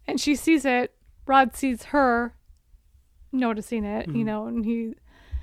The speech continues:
Speaker 1: yeah. Um, and that's when Dorothy is like, you know, that's when she gives her whole speech about they, they shouldn't be together.
Speaker 2: What, what does she hand him, though? Is that, like, an annulment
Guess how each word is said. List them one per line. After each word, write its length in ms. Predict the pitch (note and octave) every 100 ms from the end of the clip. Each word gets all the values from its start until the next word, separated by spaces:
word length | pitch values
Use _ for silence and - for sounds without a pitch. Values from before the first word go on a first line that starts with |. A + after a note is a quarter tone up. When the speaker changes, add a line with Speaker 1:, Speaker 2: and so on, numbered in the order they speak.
| - - _ _ _ _ _ _ _ _ -
Speaker 1:
yeah. 500 | A#3+ C#4+ A#3+ E3+ A#3 - - - - - - _ _ _ -
Um, 240 | - - B3+
and 120 | D4
that's 200 | D#4 E4
when 160 | E4 E4
Dorothy 320 | C#4+ D4 D4
is 120 | C#4+ C4
like, 220 | B3+ A#3
you 80 | B3
know, 380 | A#3+ A#3+ A3+ A3+ - _
that's 220 | C4 B3
when 160 | B3+ B3
she 140 | -
gives 200 | A#3+ A3+ -
her 100 | A3
whole 460 | A3+ A3 A#3 A3 _ _ _ _ _ _ _ _ _ _ _ _ _ _ _ _
speech 460 | A3 - E4 C4 -
about 360 | B3+ A#3+ G#3+ - -
they, 240 | - C4 C4
they 160 | C4
shouldn't 240 | - A#3+ A3+
be 80 |
together. 480 | - - A#2+ C#3+ G#3+ - -
Speaker 2:
What, 340 | G3+ D4 - B3
what 140 | B3
does 100 | C4+
she 160 | - A3+
hand 320 | D#3 F3 F3
him, 220 | A#2+ A2
though? 300 | A2+ A2+ - _ _ _ _
Is 100 | D#3+
that, 80 | G#3
like, 160 | G#3 F#3
an 60 |
annulment 540 | D#3+ C#3+ C#3 F3 A3+